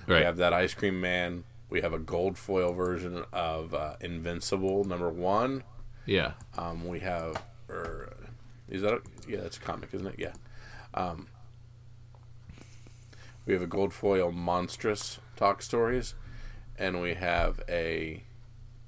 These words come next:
Speaker 2: a version of Spawn one, Spawn three twelve, it looks like.
Speaker 1: Yeah. Now, Kyle,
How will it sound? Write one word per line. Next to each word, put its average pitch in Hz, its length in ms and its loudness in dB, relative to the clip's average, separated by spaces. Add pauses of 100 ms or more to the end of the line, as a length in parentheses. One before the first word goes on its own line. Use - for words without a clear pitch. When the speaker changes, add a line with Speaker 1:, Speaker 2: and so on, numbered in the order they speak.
(800)
Speaker 2:
a 95 320 -2 (1080)
version 101 380 2
of 90 120 -4
Spawn 92 380 4
one, 90 200 -2 (200)
Spawn 98 320 2
three 95 180 0
twelve, - 600 -4
it - 80 -14
looks - 160 -12
like. - 180 -12 (560)
Speaker 1:
Yeah. 95 200 0 (2750)
Now, 117 120 2
Kyle, 139 540 8